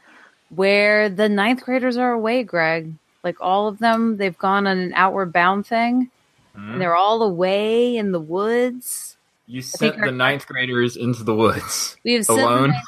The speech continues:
Speaker 1: graders, and they
Speaker 2: <laughs>
Speaker 1: have adult leaders with them.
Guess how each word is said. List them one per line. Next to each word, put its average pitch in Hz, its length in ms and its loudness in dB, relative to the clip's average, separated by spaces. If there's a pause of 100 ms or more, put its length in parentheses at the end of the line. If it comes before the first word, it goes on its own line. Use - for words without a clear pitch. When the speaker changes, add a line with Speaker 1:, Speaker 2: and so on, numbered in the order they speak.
Speaker 1:
graders, 214 260 -2
and 214 180 -4
they 190 120 -2
Speaker 2:
<laughs> 214 320 -4
Speaker 1:
have 269 280 -2 (560)
adult 208 380 2
leaders 196 420 -2
with 170 220 -2
them. - 320 -10